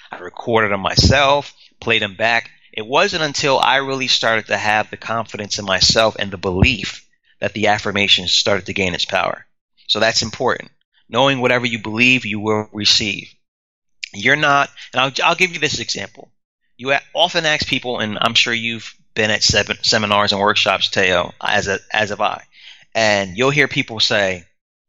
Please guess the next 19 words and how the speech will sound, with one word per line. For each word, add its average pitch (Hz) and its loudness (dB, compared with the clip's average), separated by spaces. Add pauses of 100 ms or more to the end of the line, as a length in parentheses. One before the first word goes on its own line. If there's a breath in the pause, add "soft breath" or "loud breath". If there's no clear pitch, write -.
(400)
"How 135 -2
many 127 2
people 110 -8
wanna 107 0
make 98 -2
six - 0
figures? - -8 (280 soft breath)
How 104 2
many 113 0
people 107 -4
wanna 101 2
do 98 -2
this?" 95 2
And 104 2
people 156 0
will 135 4
write 131 2
down 120 2
their 110 -2